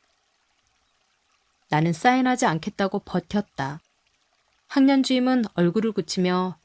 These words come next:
이 사태가 빨리 진정되어야 연합고사 준비도 할 수 있다고 으름장을 놨다.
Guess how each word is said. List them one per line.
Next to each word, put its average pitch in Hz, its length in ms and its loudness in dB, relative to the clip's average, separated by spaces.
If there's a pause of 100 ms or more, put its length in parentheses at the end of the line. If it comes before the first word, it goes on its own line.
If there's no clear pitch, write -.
이 175 100 0
사태가 214 520 -2
빨리 254 280 2
진정되어야 190 880 2 (140)
연합고사 202 480 0
준비도 208 400 -2
할 254 120 0
수 - 140 -8
있다고 180 520 -2
으름장을 214 480 0
놨다. 156 520 -6